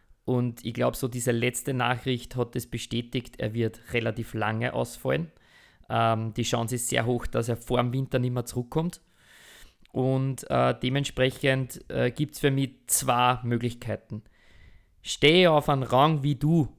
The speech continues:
und man muss wirklich alles punktemäßig außerquetschen, dann natürlich verkaufen.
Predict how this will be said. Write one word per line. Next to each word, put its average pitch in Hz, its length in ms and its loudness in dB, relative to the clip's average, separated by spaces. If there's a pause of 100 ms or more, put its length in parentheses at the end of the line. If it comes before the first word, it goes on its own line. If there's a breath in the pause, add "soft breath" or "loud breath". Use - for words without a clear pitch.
(680)
und 123 200 0
man 131 200 4
muss 143 320 2
wirklich 139 560 -2 (300)
alles 151 420 6
punktemäßig 131 1000 -2 (160)
außerquetschen, 143 880 -2 (1400 soft breath)
dann 127 220 0
natürlich 135 400 2
verkaufen. 110 540 -6